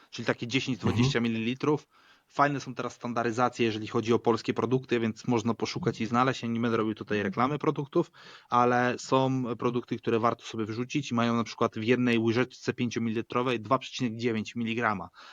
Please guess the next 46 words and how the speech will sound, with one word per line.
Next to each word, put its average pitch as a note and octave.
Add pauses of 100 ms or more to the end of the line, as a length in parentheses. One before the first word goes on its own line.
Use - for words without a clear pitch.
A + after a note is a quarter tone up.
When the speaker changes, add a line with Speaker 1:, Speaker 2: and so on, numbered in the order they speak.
Speaker 1:
E A2+
P G#2
A G2+
i G2
D G#2
H G#2
A G2
łącznie, G2+
więc G#2
wtedy A2+
mamy A2+
dwie A#2
łyżeczki A#2
dziennie A#2
i A2
to A2+
nam G#2+
załatwia G2+
sprawę. F#2
Ale A#2+
tak, - (320)
to C3
jest -
turbo A#2+
istotne C3+ (300)
i C3
to C3+
jest B2+
jeden C3
z A#2+
najprostszych A#2+
tipów, A2
jaki A2+
można A2
zaimplementować, A2
jeżeli A2
chodzi A2
o G#2+
zdrowie A2
mózgu, D3
wychodzeją-, B2
wy-, C3+
wychodzących B2
poza A2+
to, A2+
co G#2+